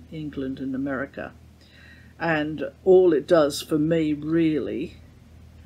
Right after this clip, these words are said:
is show just how hazardous it is, uh, to actually have an arranged marriage. I mean, I know they, uh, there are people that do,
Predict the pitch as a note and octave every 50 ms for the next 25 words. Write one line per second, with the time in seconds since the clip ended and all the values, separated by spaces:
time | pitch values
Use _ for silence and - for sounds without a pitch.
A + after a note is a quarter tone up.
0 | - - - - - - - - - - F3 D#3+ D3+ D3 - - - - G3 E3
1 | D#3 D3+ D3+ D3+ - - F3 D#3+ D3 - - - - F3+ D3+ B2 C3+ - - G3
2 | G3 G#3 G#3+ G#3 D#3+ C3 D#2+ - - - D3 C#3+ D3 C#3 G#2+ D#2 C#2 E2 - -
3 | - - _ _ _ - - - - - - - _ _ _ _ - D3+ C#3+ B2
4 | - - - - E3 D#3 C3 - - - - D3+ C#3+ B2+ A#2+ - - - - D3
5 | C3+ C3 B2+ A#2+ B2 B2 B2+ C3+ C3+ B2+ B2 - - C#3+ C#3+ C#3 B2+ A2+ A2+ B2
6 | - - C3+ C#3+ D3 C#3+ C#3 C#3+ D3 D3+ D#3+ D#3 D3+ D3 D3 C#3+ C3 C3 C#3 -
7 | _ _ - - - _ _ _ _ - _ _ _ - - C#3+ C3 - D3 C#3+
8 | C#3 C#3 C3+ C3 C3+ C#3 - - - F#3 E3 D3+ - - D3 C#3 C3 C#3 - -
9 | - - E3 D#3+ D3+ D3 C#3+ C#3 -